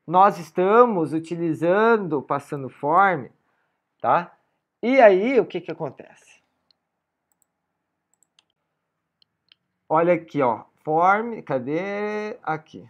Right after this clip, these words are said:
Estamos aqui, ó. Estamos passando o user form, tá certo? Ó, user form name, user form e-mail.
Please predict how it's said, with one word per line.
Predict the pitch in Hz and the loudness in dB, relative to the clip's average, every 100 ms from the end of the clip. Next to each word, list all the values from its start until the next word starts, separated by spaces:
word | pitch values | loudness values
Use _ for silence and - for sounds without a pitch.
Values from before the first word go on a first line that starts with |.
| _ | _
Estamos | _ 147 156 170 | _ -6 -4 -4
aqui, | 165 165 | -4 -4
ó. | 113 | -8
Estamos | - 170 180 180 | -6 -6 -6 -2
passando | 175 170 190 214 220 | -4 -2 -4 -2 -2
o | 190 214 | 0 0
user | 247 254 247 | 0 -2 -2
form, | - 180 170 135 113 | 0 6 6 4 -4
tá | - 120 | -10 -6
certo? | 175 208 214 | 0 2 2
Ó, | 135 104 | -4 -6
user | 120 135 147 165 | -8 -8 -8 -8
form | - 165 180 190 | 2 4 4 0
name, | 185 196 247 339 | -6 -2 -4 -4
user | 185 185 185 | -10 -8 -10
form | - 175 180 196 | -8 -4 -2 -4
e-mail. | 208 185 139 117 95 | -6 -4 -4 -4 -8